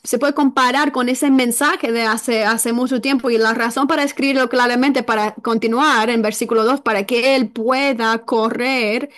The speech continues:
el que la lea. Entonces, yo no creo que tenía como un club de maratones antiguas y quería como un póster bien grande de, de, de piedra para decir, "Ah, esto es lo que Dios decía cuando ellos están, eh, corriendo sus dos millas ese día". No, esa pa-, esa palabra correr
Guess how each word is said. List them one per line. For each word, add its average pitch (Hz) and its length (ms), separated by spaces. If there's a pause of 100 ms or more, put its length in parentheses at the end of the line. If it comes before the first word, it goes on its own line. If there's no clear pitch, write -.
(320)
el 226 280
que 226 200
la 196 200
lea. 202 760 (440)
Entonces, 240 400
yo 285 160
no 294 160
creo 294 240
que 254 260
tenía 254 480
como 247 180
un 254 140
club 285 420
de 247 200
maratones 247 800
antiguas 254 640
y 247 100
quería 233 300
como 247 180
un 247 120
póster 262 560
bien 247 300
grande 247 300
de, 247 120
de, 233 240
de 226 240
piedra 247 420
para 233 140
decir, 226 240
"Ah, 339 260
esto 370 140
es 370 60
lo 349 100
que 247 440
Dios 254 320
decía 262 440
cuando 233 180
ellos 240 400
están, 233 320 (220)
eh, 208 360
corriendo 240 540
sus 214 140
dos 233 160
millas 226 420
ese 214 240
día". 262 220
No, 254 120
esa 269 240
pa-, 269 120
esa 277 200
palabra 277 340
correr 269 520